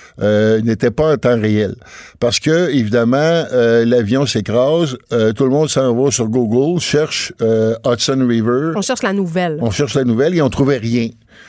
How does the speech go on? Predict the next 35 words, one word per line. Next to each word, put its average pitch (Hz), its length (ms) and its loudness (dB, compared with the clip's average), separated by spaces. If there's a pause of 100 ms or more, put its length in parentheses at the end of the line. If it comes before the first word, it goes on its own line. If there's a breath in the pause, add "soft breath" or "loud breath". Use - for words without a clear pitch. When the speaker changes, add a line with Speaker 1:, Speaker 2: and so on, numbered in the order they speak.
(140 loud breath)
Speaker 1:
Euh, 117 280 4
même 139 200 2
chose 165 260 0
quand 139 180 -2
que 120 220 0
Michael 120 400 0
Jackson 123 380 0
est 113 100 2
mort, 147 440 0 (340 loud breath)
euh, 113 360 2
tu - 180 -4
t'en 123 260 2
vas 139 360 2
sur, 123 160 -2
euh, 120 240 0
Twitter, 113 380 -2
tu 160 60 -2
cherches - 340 -6
Michael 120 340 0
Jackson 113 520 -2
et 131 80 0
tu - 160 -2
tombes 143 200 0
sur 104 140 -6
son 123 220 2
vieux 117 280 2
site, 147 440 -2
euh, 110 360 2
qui 110 160 -6
dit 104 200 -2
qu'il 113 160 -6
va 107 100 0
faire 117 160 -2
un 117 140 0
show. 117 260 -2